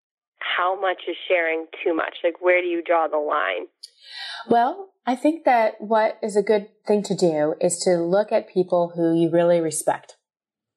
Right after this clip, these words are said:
Speaker 2: in terms of you really resonate with their message, their brand. Look at how they share their story. And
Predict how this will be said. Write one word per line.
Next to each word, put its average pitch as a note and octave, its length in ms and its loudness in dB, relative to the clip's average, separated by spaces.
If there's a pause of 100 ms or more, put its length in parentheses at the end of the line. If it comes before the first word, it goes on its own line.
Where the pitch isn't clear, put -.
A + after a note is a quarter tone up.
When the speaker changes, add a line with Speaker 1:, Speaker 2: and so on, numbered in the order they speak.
(200)
Speaker 2:
in F#3 200 4
terms F3 460 -2
of E3+ 560 0 (520)
you F#3+ 120 4
really F#3+ 200 6
resonate D#3+ 540 -2
with D#3 120 -10
their D#3+ 120 0
message, D#3 420 -4
their D#3 120 2
brand. D3 420 -8 (880)
Look G3+ 260 4
at G#3 80 -2
how F#3+ 140 0
they E3+ 100 -2
share D#3 240 -6
their - 140 -8
story. - 480 -4 (1120)
And G#3 440 0